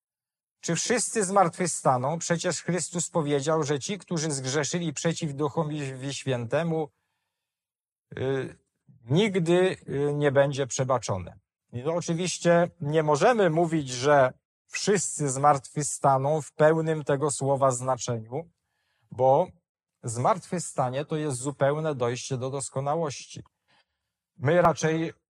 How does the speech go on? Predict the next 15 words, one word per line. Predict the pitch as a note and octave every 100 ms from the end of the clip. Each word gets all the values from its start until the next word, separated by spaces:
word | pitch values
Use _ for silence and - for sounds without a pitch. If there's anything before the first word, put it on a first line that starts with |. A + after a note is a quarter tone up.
| _
twierdzimy, | - - D3 C3+ C3+ E3+ D#3+
że | C3+ C#3+
każdy | C3 D#3+ C#3+ C#3 D3
będzie | C#3+ C#3+ C3+
miał | C#3 C3+ B2+
szansę | B2+ - G3 F#3 C#3 - B2+
pełnego | C#3 C3 C#3+ C3+ C3
zmartwychwstania. | A#2+ B2 A#2+ - B2 - A#2+ G2 E2 E2 _ _ -
Ale | D3+ G3 F3
jeżeli | D3+ D#3 D#3 C3+
ktoś | - D3 G#2+ - - _ _ _ _ _ _ _ -
grzeszy | A2 A2 G#3+ - G3
przeciwko | - C#3+ - E3 - C#3+
Duchowi | A#2+ B2 B2+ B2+
Świętemu, | - B2 A#2 A2+ G2 F2+